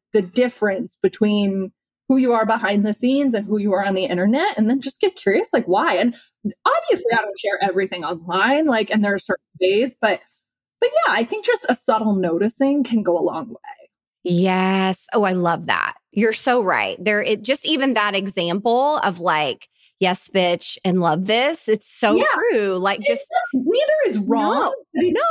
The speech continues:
Speaker 2: No.
Speaker 1: we do that all the time in all different kinds of ways for all different, and it's like,
Speaker 2: Mm-hmm.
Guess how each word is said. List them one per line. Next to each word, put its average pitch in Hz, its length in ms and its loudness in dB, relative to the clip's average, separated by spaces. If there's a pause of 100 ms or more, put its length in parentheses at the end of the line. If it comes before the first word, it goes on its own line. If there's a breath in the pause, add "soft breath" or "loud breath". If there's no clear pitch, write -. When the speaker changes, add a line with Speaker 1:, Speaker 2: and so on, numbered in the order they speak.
Speaker 2:
No. 403 80 0
Speaker 1:
we 262 80 0
do 370 280 -2
that - 80 -6 (120)
all 294 200 2
the 285 80 0
time 247 300 -2
in 220 80 -6
all 233 200 0
different 220 340 -4
kinds 214 260 -2
of 190 120 -10
ways 196 400 0
for - 160 0
all 214 140 2
different, 214 360 -2
and 220 120 0
it's 208 220 -4
like, 190 260 0 (320)
Speaker 2:
Mm-hmm. 185 520 2